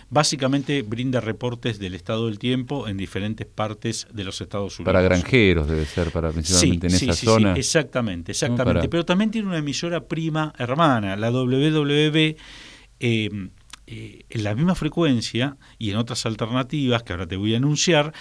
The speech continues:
Speaker 1: eh, tiene otra prima hermana que es la W W B H. Esta transmite desde Kekaha, Hawái, o sea, estamos hablando ya del,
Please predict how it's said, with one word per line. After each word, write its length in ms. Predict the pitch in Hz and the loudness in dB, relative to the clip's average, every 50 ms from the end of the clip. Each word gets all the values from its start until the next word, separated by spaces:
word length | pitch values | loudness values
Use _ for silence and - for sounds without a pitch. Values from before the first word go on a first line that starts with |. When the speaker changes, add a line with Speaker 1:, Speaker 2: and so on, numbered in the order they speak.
| - - - - _ _ _ _ - | -18 -18 -20 -20 _ _ _ _ -2
Speaker 1:
eh, 180 | 120 117 113 | 0 0 0
tiene 240 | 113 - 165 165 170 | 0 0 0 0 0
otra 400 | 165 - 139 131 123 117 104 - | 0 0 0 2 2 2 0 -2
prima 320 | - - 135 135 139 147 | -4 -2 -2 0 0 0
hermana 340 | 147 160 156 160 156 151 151 | -2 -2 0 0 0 0 -2
que 100 | 123 120 | -2 0
es 20 | 117 | -2
la 120 | 113 107 | -2 -2
W 440 | 104 104 101 101 104 107 110 123 131 | -2 -4 -2 -2 0 0 0 0 0
W 560 | 135 127 107 101 95 98 104 113 123 127 - | 0 0 0 0 0 0 0 0 0 -2 -4
B 300 | - 117 101 120 131 123 - | -6 -2 2 2 2 2 2
H. 460 | - 113 95 - - - - - - - - - _ _ _ _ _ _ - - - - - - - - - - - | 2 0 0 0 -4 -6 -8 -8 -12 -16 -20 -20 _ _ _ _ _ _ -18 -16 -16 -16 -16 -16 -18 -18 -20 -14 -10
Esta 200 | - 135 - 170 | -8 -6 -4 -2
transmite 480 | 156 156 143 139 147 156 - - 151 135 | 0 2 2 2 2 0 -2 -2 0 2
desde 300 | 123 123 110 120 113 117 | 2 2 0 0 -2 -4
Kekaha, 640 | - 113 - - - 143 - - - 107 104 110 - - | -6 -10 -4 0 0 0 0 0 -4 -6 -6 -6 -10 -12
Hawái, 640 | - - - 92 92 101 120 127 117 107 110 117 - - - - - - - - - - | -8 -4 -4 -2 0 4 6 6 6 6 4 0 -4 -10 -16 -20 -20 -20 -20 -20 -20 -20
o 60 | - - | -16 -14
sea, 140 | - - | -14 -12
estamos 320 | - - 95 95 92 - - | -12 -10 -10 -10 -8 -8 -8
hablando 260 | 92 98 101 98 92 | -8 -8 -6 -6 -8
ya 240 | 85 - 98 95 101 | -6 -6 -6 -6 -6
del, 360 | 92 90 90 87 85 87 - | -6 -6 -8 -8 -10 -14 -16